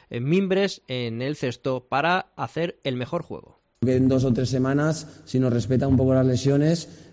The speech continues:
Speaker 2: el nivel de posibilidades para el entrenador y que, y la exigencia entre los propios futbolistas va a ser muy grande, y por lo tanto soy optimista en el que el equipo va a mejorar.
Speaker 1: Pues eso, va a ser optimista.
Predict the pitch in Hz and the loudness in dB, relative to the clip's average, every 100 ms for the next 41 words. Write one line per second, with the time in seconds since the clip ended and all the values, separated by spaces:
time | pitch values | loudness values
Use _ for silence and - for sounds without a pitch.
0 | - - 113 117 120 117 127 135 135 135 | -10 0 4 4 6 6 6 6 6 4
1 | 123 131 131 135 131 127 123 127 135 127 | 0 -6 -8 -6 0 2 2 2 0 0
2 | 135 131 131 135 135 - 127 123 123 123 | 2 2 2 2 0 -2 -2 -2 0 0
3 | 127 127 131 143 135 135 127 127 123 135 | 0 0 2 2 2 0 2 0 2 2
4 | 127 120 131 151 147 143 131 127 113 131 | 2 2 0 0 0 0 0 -2 -2 -2
5 | 131 131 131 131 131 147 143 156 135 113 | 0 2 2 2 -2 -4 -4 -2 -2 -2
6 | 139 139 113 - - - 110 113 110 120 | -2 -2 -2 -6 -14 -6 -4 -2 -2 -2
7 | 127 139 131 135 131 127 156 156 127 117 | -2 -2 -2 -2 -4 -4 -4 -2 -2 -2
8 | 107 117 143 139 123 113 110 139 - - | 0 0 0 -4 -6 -6 -6 -6 -8 -16
9 | - _ _ - - - _ 117 113 123 | -20 _ _ -20 -20 -20 _ -6 -4 -6
10 | 110 120 - 135 131 156 139 143 123 - | -6 -6 -6 -6 -6 -8 -8 -8 -8 -10
11 | 110 | -12